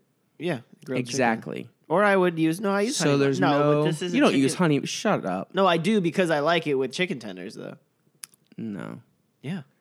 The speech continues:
Speaker 2: I just think, I just, it baffles me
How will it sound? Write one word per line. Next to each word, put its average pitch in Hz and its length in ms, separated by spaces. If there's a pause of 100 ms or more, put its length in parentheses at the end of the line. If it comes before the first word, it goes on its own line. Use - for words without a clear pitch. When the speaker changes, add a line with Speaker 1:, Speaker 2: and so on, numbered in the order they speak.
(220)
Speaker 2:
I 131 100
just 139 220
think, 139 300 (100)
I 123 140
just, 131 200
it 127 160
baffles 127 600 (560)
me 107 380